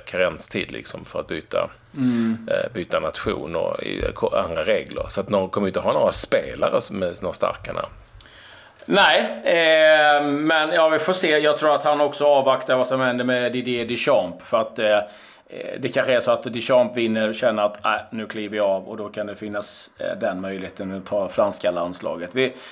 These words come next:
Speaker 2: vi får se. Men, eh, han har ett ganska bra förhandlingsläge. Och, eh, vad det gäller den här V M-turneringen, nu är det alltså helt klart. Nu har man gått ut officiellt och sagt att den kommer spelas på vintern, för det är för varmt på sommaren. Eh,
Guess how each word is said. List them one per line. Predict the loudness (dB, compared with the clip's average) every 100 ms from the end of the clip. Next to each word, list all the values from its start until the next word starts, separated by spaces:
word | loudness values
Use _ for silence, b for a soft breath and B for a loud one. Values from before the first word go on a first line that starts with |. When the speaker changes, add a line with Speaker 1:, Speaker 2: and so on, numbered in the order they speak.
| -4
Speaker 2:
vi | 0
får | 0
se. | 2 2 2
Men, | 2 2 4
eh, | 2
han | 4
har | 4
ett | 4
ganska | 2 2 2
bra | 6 6 4
förhandlingsläge. | 4 4 4 0 2 4 4 4 2 0 B B 0
Och, | 2 2 -2 -8 -2
eh, | 0 4
vad | 4
det | 4
gäller | 4 4 4
den | 4
här | 4
V | 4 2
M-turneringen, | 2 0 2 2 4 2 2
nu | 4
är |
det | 4
alltså | 2 0
helt | 2 2 0
klart. | 2 4 4 0 -4
Nu | 0 2
har | 4
man | 4
gått | 2 2
ut | 2 2 2
officiellt | 0 -2 2 2 0 -2
och | -2
sagt | 2 2 2
att | 0
den | 2
kommer | 0
spelas | 0 2 0 0
på | -2
vintern, | 0 0 0 2 2 0 B B B
för | 0
det | 0
är |
för | 2
varmt | 2 4 0 -4 -2
på | 2
sommaren. | 2 4 4 4 0 B B B B 0
Eh, | 4 4